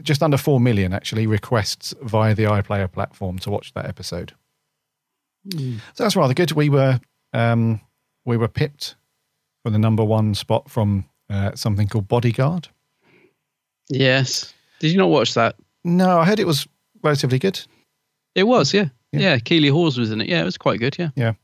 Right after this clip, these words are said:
Speaker 1: Uh, number two was, uh, a show called Killing Eve.
Speaker 2: Brilliant series, that.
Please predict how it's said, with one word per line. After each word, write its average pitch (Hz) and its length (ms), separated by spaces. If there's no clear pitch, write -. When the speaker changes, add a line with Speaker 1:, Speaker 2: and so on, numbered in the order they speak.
Speaker 1:
Uh, 139 100
number 156 240
two 139 420
was, 120 260
uh, 120 320
a 123 60
show 120 220
called 117 220
Killing 117 360
Eve. 120 380
Speaker 2:
Brilliant 139 460
series, 104 480
that. 113 220